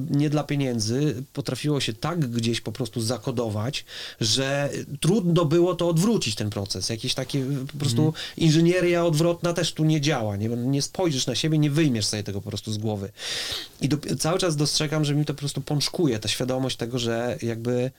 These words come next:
Speaker 1: to jest biznes muzyczny, em, i że nie ma to żadnego związku, że jest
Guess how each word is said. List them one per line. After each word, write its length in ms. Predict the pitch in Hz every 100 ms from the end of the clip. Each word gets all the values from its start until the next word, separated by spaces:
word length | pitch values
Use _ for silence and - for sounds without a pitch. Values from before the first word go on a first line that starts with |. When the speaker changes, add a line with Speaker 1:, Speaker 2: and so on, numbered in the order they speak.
| -
Speaker 1:
to 120 | 131
jest 160 | 147 156
biznes 420 | 156 127 117 -
muzyczny, 580 | 113 104 - 107 120 160 - _
em, 560 | 110 110 110 110 113 110 - -
i 120 | 139
że 320 | 123 123 131 - 120
nie 460 | 131 143 156 170
ma 140 | 165 147
to 280 | 147 139
żadnego 380 | 131 139 156 147
związku, 640 | 131 139 131 - - 139 170 - -
że 100 | -
jest 140 | -